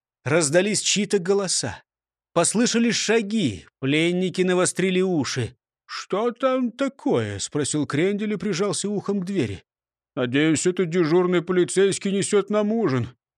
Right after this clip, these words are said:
Ох, как же я проголодался!» «Апчхи! И никому нас не жалко», —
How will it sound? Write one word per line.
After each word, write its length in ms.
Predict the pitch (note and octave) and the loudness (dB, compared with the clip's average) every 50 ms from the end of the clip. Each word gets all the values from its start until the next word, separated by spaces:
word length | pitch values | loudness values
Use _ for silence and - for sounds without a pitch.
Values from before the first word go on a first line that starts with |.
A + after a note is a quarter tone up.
| _ _ _ - | _ _ _ -6
Ох, 640 | - A3 G3 F#3+ G3 G3+ G3+ G#3 G3+ - - - - _ - | -2 -2 0 2 2 2 2 2 2 2 0 -2 -12 _ 0
как 360 | - A#3 A#3 A3+ A3 G3 F3+ | 2 2 4 2 2 -2 -2
же 280 | E3 F3+ A3 G#3+ G#3+ | 0 2 2 2 2
я 200 | G#3+ G#3+ G#3+ G#3 | 2 4 4 2
проголодался!» 1300 | G3 - G#3+ G#3+ G#3 F#3+ F#3+ G#3 G3+ G#3 G#3 G#3 G3 G3 A3 G#3+ G3+ G3+ G3+ F3 - - - G#3+ G3 - - _ - | 2 2 0 0 0 2 2 4 4 4 2 0 0 0 2 2 2 2 2 -2 -4 -2 -4 -4 -4 -4 -8 _ 0
«Апчхи! 760 | G#4+ C5 - - - - - - - - - - C5+ - - - - - - - - - - - - - | 0 0 0 0 -4 -2 0 0 0 0 2 2 2 0 0 -2 -14 -14 -12 -12 -12 -14 -14 -16 -10 -6
И 180 | D4+ C4+ B3 B3 | -4 -4 -2 0
никому 640 | A#3 A#3+ A#3 F3 - - A3+ G#3 D#3+ E3+ F3 D#3 | 2 2 2 0 2 2 0 2 2 2 2 2
нас 280 | E3 E3+ F3 E3 - - | 2 2 0 -2 -2 -2
не 140 | A#3 G#3+ F3 | 0 0 0
жалко», — 420 | E3+ A3 A3 G3+ F3+ - - A3 | 0 0 -2 -2 -4 -4 -4 -6